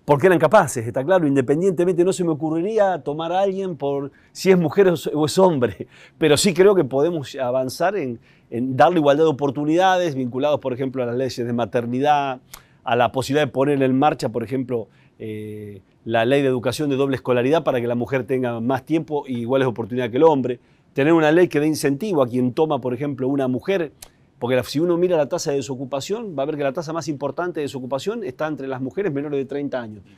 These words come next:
Llega al veintidós por ciento. En esa misma ra-, eh, franja etaria, los hombres son de dieciocho por ciento. Hay una diferencia importante. Bueno, ahí tenés incentivos fiscales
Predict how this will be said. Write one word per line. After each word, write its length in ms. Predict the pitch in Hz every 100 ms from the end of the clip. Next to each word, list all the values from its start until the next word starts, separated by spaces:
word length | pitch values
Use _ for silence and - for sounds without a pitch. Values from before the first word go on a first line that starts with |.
| _ -
Llega 160 | 175 185
al 60 |
veintidós 320 | 156 147 156 165
por 160 | 151
ciento. 380 | 139 139 107 113
En 80 | 151
esa 220 | 208 180
misma 220 | 190 196
ra-, 160 | 160 180
eh, 300 | 143 139 127 - _ _
franja 300 | 160 180 165
etaria, 340 | 139 214 214
los 240 | 151 135 -
hombres 300 | 214 208 147
son 120 | 151
de 60 | 143
dieciocho 420 | 139 175 143 113
por 120 | 110
ciento. 260 | 110 101 156
Hay 100 | 202
una 160 | 175
diferencia 400 | 143 143 151 135
importante. 480 | 123 120 113 110 98 _ -
Bueno, 160 | 147 160
ahí 100 | 202
tenés 340 | 185 175 139
incentivos 480 | 139 131 127 160 123
fiscales 460 | 127 196 175 143